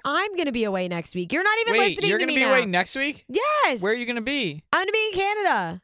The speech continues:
Speaker 2: Oh, wait, no, you're gonna be in Canada f-, on the seventeenth, aren't you?
Speaker 1: I leave next week through the seventeenth.
Speaker 2: When do you leave?
Speaker 1: Next Wednesday.
Speaker 2: Oh, right.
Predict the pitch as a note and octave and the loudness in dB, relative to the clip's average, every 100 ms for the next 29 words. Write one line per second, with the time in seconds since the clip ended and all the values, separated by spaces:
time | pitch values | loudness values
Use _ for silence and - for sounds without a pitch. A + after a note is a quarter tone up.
0 | - A3+ F#3 - F#3 F3+ D#3+ G#3 B3 B3 | 0 2 0 -2 -4 -2 -2 -6 -6 -8
1 | G#3+ G#3+ G#3 F#3+ - F3+ F3 - F3+ D#3+ | -4 -4 -4 -8 -8 -6 -4 -4 -6 -6
2 | G#3+ E3+ D3 E3 G#3+ G#3 - _ _ _ | -8 -8 -8 -8 -10 -12 -16 _ _ _
3 | _ _ _ _ _ _ - C4+ A#3 E4 | _ _ _ _ _ _ -2 0 2 0
4 | F#4+ D#4+ E4 - C4+ F4 C#4+ - - D#4 | 2 2 0 -2 -2 0 -2 -4 -2 0
5 | D#4+ D4+ C#4 A3+ A3+ A#3 F#3 F3 E3 G3+ | 0 0 -2 -2 -4 -4 -4 -6 -4 -4
6 | G#3+ G3+ B3+ G#3 C#3 - _ _ _ _ | -4 -6 -4 -6 -8 -16 _ _ _ _
7 | - C#4 - C#4 F#4+ B4 G#4+ C#4 G3 F3 | -4 -4 -2 -2 -2 -2 0 0 0 -4
8 | F#3+ _ E3+ D#3 D3+ A#2+ | -8 _ -6 -2 -4 -6